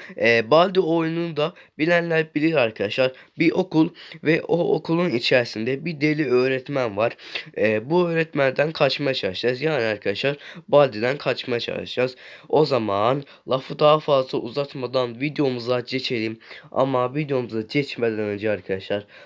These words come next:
like atıp abone olmayı unutmayın arkadaşlar. Lütfen Allah rızası için arkadaşlar like atıp abone olmayı unutmayın. O zaman like atıp ve abone olduysanız o zaman videomuza başlayalım. Şimdi start diyelim.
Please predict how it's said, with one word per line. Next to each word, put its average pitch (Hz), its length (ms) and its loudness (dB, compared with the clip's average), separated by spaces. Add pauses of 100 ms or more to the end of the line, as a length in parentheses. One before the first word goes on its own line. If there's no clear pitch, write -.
(120)
like 156 320 4
atıp 127 260 -6
abone 127 400 0
olmayı 117 360 -4
unutmayın 110 500 -6
arkadaşlar. 104 480 -4
Lütfen 107 540 -6 (260)
Allah 139 440 0
rızası 120 500 -2
için 113 340 -4
arkadaşlar 110 400 -4 (300)
like 143 320 0
atıp 113 260 -8
abone 113 380 2
olmayı 117 320 -4
unutmayın. 110 680 -6 (380)
O 127 160 -2
zaman 110 720 -2 (260)
like 151 380 2
atıp 131 300 -6
ve 123 140 0
abone 117 400 -2
olduysanız 127 840 -2 (340)
o 135 100 0
zaman 120 460 -2
videomuza 107 640 -2
başlayalım. - 580 -2
Şimdi 101 360 -6
start - 500 -4
diyelim. 101 440 -6